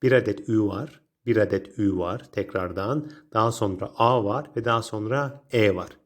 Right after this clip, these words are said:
Yani toplamda dört ünlü harfimiz var. Bu nedenle dört hecemiz var. Kitaplar. Burada bir çoğul eki almış kitap.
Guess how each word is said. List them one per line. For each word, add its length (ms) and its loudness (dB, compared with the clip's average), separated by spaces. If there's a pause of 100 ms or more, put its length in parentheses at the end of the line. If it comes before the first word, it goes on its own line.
(200)
Yani 240 -8
toplamda 680 0 (360)
dört 400 4
ünlü 180 -4
harfimiz 600 -6
var. 280 0 (440)
Bu 120 2
nedenle 720 -2 (220)
dört 460 0
hecemiz 420 4
var. 220 -12 (1400)
Kitaplar. 840 0 (420)
Burada 260 0
bir 100 -4
çoğul 320 2
eki 180 -4
almış 400 -10
kitap. 400 -16